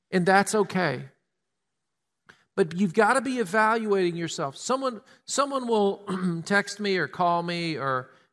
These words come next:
say, "Hey, hey, Pastor, do you have any time?" And, um, I have to, I have to evaluate how many what I call, uh, people I can take into my life that I'm pouring into,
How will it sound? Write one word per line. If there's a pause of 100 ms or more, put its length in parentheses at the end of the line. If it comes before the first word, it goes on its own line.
(100)
say,
"Hey,
hey,
Pastor,
do
you
have
any
time?"
And, (440)
um, (1120)
I
have
to,
I
have
to
evaluate (380)
how
many
what
I
call, (480)
uh, (140)
people
I
can
take
into
my
life
that
I'm
pouring
into,